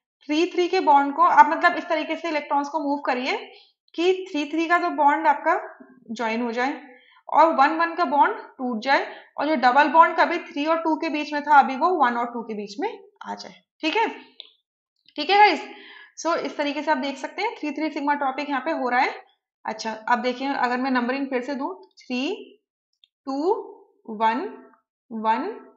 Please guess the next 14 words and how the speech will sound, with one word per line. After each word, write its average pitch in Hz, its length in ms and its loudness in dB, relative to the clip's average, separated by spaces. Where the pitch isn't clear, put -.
टू, 294 340 -2
थ्री, 214 280 -8
तो 254 80 -10
थ्री 269 280 -6
थ्री 311 200 -2
तो 349 100 -2
ज्वाइन 330 280 0
हो 349 100 0
गए, 370 120 2
वन 262 300 0
one 330 200 0
break 302 200 -2
हो 339 120 4
गए 381 140 4